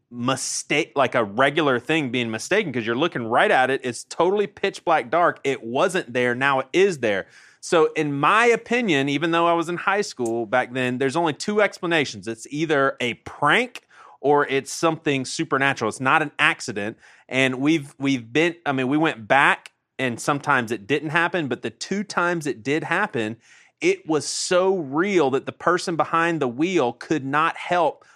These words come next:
but to turn around and speed away. And so we went back the second time, and my brother was like, "Please don't do that again. Let's wait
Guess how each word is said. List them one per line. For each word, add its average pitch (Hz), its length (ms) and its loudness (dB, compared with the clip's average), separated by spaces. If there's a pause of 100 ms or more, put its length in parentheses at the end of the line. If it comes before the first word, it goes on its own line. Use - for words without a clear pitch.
(160)
but 135 220 -2
to 135 120 -4
turn 175 380 0
around 160 360 2
and 120 140 -4
speed 170 340 -2
away. 151 360 2
And 113 120 -4
so 135 120 -4
we 120 120 -2
went 147 340 -2
back 180 220 0
the 127 80 -10
second - 380 -2
time, 185 320 0
and 127 80 -2
my 120 100 0
brother 151 360 2
was 123 160 0
like, 120 260 0
"Please 185 460 -2
don't 143 480 0
do 156 220 2
that 143 240 2
again. 135 600 2 (300)
Let's 135 240 -2
wait 143 560 2